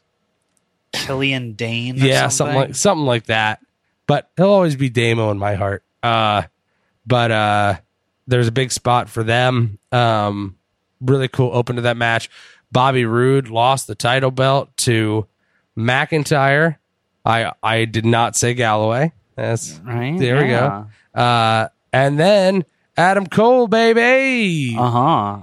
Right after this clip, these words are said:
Speaker 1: As well as, uh, Kyle O'Reilly
Speaker 2: Mm.
Speaker 1: and Bobby Fish.
Speaker 2: Yeah,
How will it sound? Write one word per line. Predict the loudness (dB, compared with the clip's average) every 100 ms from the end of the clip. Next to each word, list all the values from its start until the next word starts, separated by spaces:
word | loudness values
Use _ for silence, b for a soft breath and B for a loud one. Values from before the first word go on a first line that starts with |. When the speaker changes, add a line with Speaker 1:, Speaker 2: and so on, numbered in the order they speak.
| -8
Speaker 1:
As | -6 -6
well | -2 2 4 4 2
as, | 2 2 0 -2 -2
uh, | 0 2 2 2 0 -4
Kyle | -2 0 0
O'Reilly | 0 0 0 0 -2 -2 -4 -4
Speaker 2:
Mm. |
Speaker 1:
and | -4 -6 -4
Bobby | -2 -2 -4
Fish. | -10 -4 -2 -4 -6 -6
Speaker 2:
Yeah, | -2 0